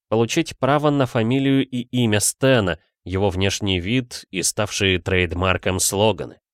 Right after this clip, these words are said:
Для того, чтобы все это получить, компания провела ряд действий, которые в лучшем случае можно назвать подозрительными,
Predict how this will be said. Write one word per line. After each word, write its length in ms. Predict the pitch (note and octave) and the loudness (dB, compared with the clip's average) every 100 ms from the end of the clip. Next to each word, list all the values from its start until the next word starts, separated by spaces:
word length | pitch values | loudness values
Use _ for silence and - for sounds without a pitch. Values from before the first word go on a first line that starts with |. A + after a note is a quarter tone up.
| _ _ _ _ - _ _ | _ _ _ _ -20 _ _
Для 240 | F2 G2+ | -4 0
того, 200 | A#2+ C#3+ | 2 2
чтобы 300 | E3+ - C3+ | 2 -2 0
все 240 | B2+ - C3+ | -2 2 2
это 200 | A#2+ A2+ | 2 2
получить, 520 | A#2 A2 G#2+ D3 - | 2 2 0 -4 0
компания 560 | A#2 G#2 A#2+ B2 A#2+ G#2+ | 0 2 2 2 2 2
провела 440 | G#2 G2+ G#2 A2 | 2 2 4 4
ряд 280 | G#2+ G#2 F2 | 4 2 0
действий, 560 | G2+ C3 C3 - G#2 | -2 0 0 0 -2
которые 420 | F2+ F#2 G2+ G2 F#2 | 0 0 2 2 0
в 80 | |
лучшем 380 | G2 A2+ - G#2 | 0 -2 0 0
случае 440 | G2 C3 C3 C#3+ C3+ | 2 0 0 0 2
можно 320 | B2+ B2+ C3 | 2 2 2
назвать 460 | B2+ G#2+ A2+ C3 | 2 2 0 0
подозрительными, 920 | - A#2+ B2+ C3 C3 A2+ G#2+ G#2 F#2+ | -2 0 2 2 0 0 0 2 0